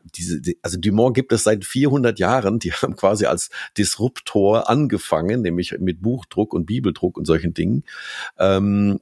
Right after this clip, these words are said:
und ist jetzt aber wirklich visionär und von der Strategie her voll auf Digitalisierung, was man von außen vielleicht gar nicht so wahrnimmt, weil man sagt, "Na ja, die machen Bücher, die machen, äh, Zeitungen und, und solche Dinge."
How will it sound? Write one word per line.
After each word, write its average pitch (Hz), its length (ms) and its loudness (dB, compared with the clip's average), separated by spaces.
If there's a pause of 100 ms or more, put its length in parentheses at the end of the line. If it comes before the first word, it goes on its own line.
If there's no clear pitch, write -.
und 104 240 2
ist - 320 -2
jetzt 92 260 0
aber 90 260 2
wirklich 98 440 2
visionär 92 720 0
und 101 100 -8
von 92 140 -8
der 85 80 -2
Strategie 92 640 -6
her 98 320 0 (300)
voll 131 360 2
auf 113 140 -2
Digitalisierung, 95 600 -2
was 95 120 -2
man 101 100 2
von - 160 -4
außen 104 320 2
vielleicht 92 220 2
gar 82 160 2
nicht 107 120 2
so 80 140 -2
wahrnimmt, 95 380 2
weil 87 80 0
man 87 140 0
sagt, 85 200 -4
"Na 71 80 0
ja, 80 120 2
die 76 100 -4
machen 76 240 -4
Bücher, 90 420 0 (380)
die 78 80 -2
machen, 78 440 -2
äh, 67 160 -2
Zeitungen 101 720 0
und, 90 180 -4
und 87 160 -8
solche 87 260 -2
Dinge." 90 300 0